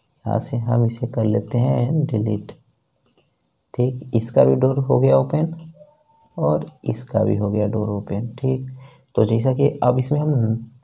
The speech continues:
नाम डाल देते हैं उस, जिससे क्लियर हो जाएगा आपको। हाँ, ये हो जाएगा बेड रूम,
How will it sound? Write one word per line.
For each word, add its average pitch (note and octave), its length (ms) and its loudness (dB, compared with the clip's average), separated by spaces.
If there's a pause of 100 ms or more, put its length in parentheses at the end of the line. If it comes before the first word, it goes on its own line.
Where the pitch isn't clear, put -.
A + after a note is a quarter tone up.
नाम B2 360 2
डाल A2+ 220 4
देते A2 300 -2
हैं B2 140 2
उस, - 200 -6
जिससे A2 280 -4
क्लियर G#2+ 360 0
हो A2 60 2
जाएगा G2 240 0
आपको। C3+ 280 -6 (3750)
हाँ, G#2+ 460 -4 (240)
ये A#2+ 200 2
हो A#2 100 4
जाएगा A2 340 0 (1300)
बेड A#2+ 500 0 (2500)
रूम, A2 300 2